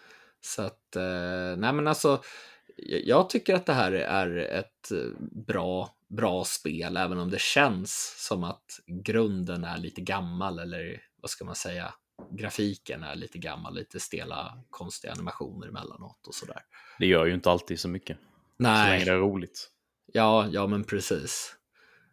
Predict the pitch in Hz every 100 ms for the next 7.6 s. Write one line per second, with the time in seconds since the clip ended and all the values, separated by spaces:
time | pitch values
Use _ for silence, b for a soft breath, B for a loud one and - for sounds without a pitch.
0 | b b - 101 - 90 - - - -
1 | _ _ _ _ - _ _ _ _ -
2 | - 110 113 110 110 98 76 120 123 -
3 | 143 - - 156 - 127 113 113 117 -
4 | 117 120 104 95 - 135 104 104 156 143
5 | 127 - _ - 101 147 - - - 95
6 | - - - - - B B B B -
7 | 113 160 139 98 98 98